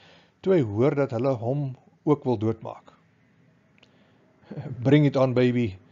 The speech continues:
Ek sien uit daarna, want ek weet wat voor lê." Lazarus se storie was ook 'n skaduwee van Jesus se eie storie. Die dood en opstanding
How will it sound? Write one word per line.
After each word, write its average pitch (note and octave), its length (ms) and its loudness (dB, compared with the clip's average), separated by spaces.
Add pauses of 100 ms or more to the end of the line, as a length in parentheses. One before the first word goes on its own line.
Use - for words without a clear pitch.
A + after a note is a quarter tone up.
(340)
Ek - 160 -6
sien B2+ 160 -6
uit B2+ 140 0
daarna, A#2+ 400 2
want G#2+ 240 -12
ek G2 80 -14 (140)
weet A2 260 -8
wat A2+ 180 -10
voor G#2 360 -12
lê." F#2+ 80 -16 (3250)
Lazarus G#2 400 0
se G#2 40 -4
storie A#2 380 2
was - 420 -2
ook E3 160 -6
'n F3+ 140 -2
skaduwee A#2+ 520 0
van A2+ 260 -6
Jesus A#2 320 -8
se B2+ 80 -8
eie A#2+ 240 -6
storie. G#2 400 -14 (880)
Die G2 160 -14
dood C3 320 0
en B2+ 100 -4
opstanding B2 680 -2